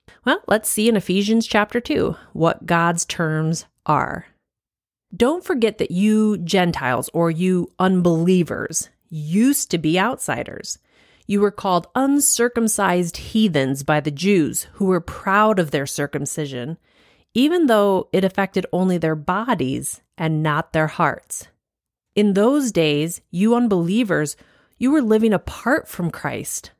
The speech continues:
You were excluded from citizenship among the people of Israel, and you did not know the covenant promises that God had made to them. You lived in this world without God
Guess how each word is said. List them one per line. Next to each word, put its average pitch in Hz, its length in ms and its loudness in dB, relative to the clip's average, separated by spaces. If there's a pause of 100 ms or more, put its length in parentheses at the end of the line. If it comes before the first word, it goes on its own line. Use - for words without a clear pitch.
(140)
You 226 240 2
were 302 140 0
excluded 202 800 0
from 170 180 -2
citizenship 226 880 0
among 160 280 0
the 147 60 -2
people 214 440 -4
of 147 160 -4
Israel, 208 640 0 (140)
and 208 140 2
you 285 120 4
did 330 160 2
not 180 220 2
know 190 340 4
the 285 100 4
covenant 156 440 -4
promises 156 540 -4
that - 180 -6
God 151 260 -2
had 156 140 -4
made 147 240 -2
to - 120 -14
them. 143 360 -8 (420)
You 262 260 2
lived 202 340 2
in 240 120 2
this 247 220 0
world 202 440 2
without 170 420 -2
God 196 440 0